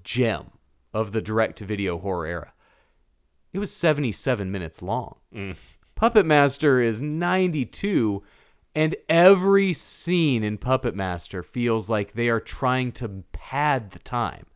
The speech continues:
Speaker 1: No,
Speaker 2: Yeah, yeah.
Speaker 1: please, unpad. To cut this thing to seventy-seven, and it makes up for the, it, it doesn't seem like the puppets are as gone for as long as the puppets are gone.
Speaker 2: Right.
Speaker 1: Which is a lot of the movie.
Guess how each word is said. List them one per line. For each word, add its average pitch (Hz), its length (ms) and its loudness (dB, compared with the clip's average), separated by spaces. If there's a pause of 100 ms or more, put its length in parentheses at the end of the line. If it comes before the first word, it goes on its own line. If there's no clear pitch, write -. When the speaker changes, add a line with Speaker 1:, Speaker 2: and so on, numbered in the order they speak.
(1040)
Speaker 1:
No, 226 680 4
Speaker 2:
Yeah, 254 280 2
yeah. 247 260 6
Speaker 1:
please, 165 240 -4
unpad. 226 1000 8 (540)
To - 100 -12
cut 240 220 2
this 262 180 0
thing 240 220 4
to 185 100 0
seventy-seven, 175 1000 -2 (520)
and 147 120 -2
it 147 80 -2
makes 165 280 4
up 175 200 4
for 165 160 0
the, 120 280 -2 (360)
it, 123 180 -4 (160)
it 104 140 -8
doesn't 131 300 0
seem 151 220 2
like 151 180 4
the 151 60 -2
puppets 151 440 0
are 117 100 0
as 104 140 -4
gone 107 360 0
for 117 240 -2
as 98 140 -6
long 110 360 0
as 113 120 -4
the 113 80 -8
puppets 151 400 -2
are 95 60 -6
gone. 87 460 -4
Speaker 2:
Right. 90 280 0 (240)
Speaker 1:
Which 117 160 -2
is 135 120 2
a 139 60 6
lot 131 320 10
of 117 140 0
the 131 60 2
movie. 104 500 2